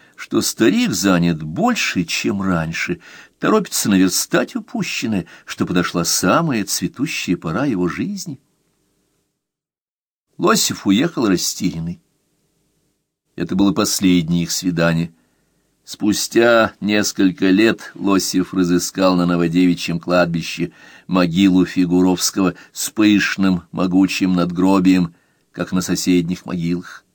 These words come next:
Черный куб полированного камня имел сверху цилиндр,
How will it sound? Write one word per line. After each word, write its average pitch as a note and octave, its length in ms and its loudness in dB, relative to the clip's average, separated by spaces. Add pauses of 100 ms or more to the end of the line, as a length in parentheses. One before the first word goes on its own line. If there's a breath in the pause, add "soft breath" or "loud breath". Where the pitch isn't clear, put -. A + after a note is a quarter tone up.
(1600)
Черный E3+ 540 2
куб F3 480 -4
полированного C#3 720 2
камня B2+ 680 0
имел A#2 320 0
сверху A#2 460 -2
цилиндр, G#2+ 680 -2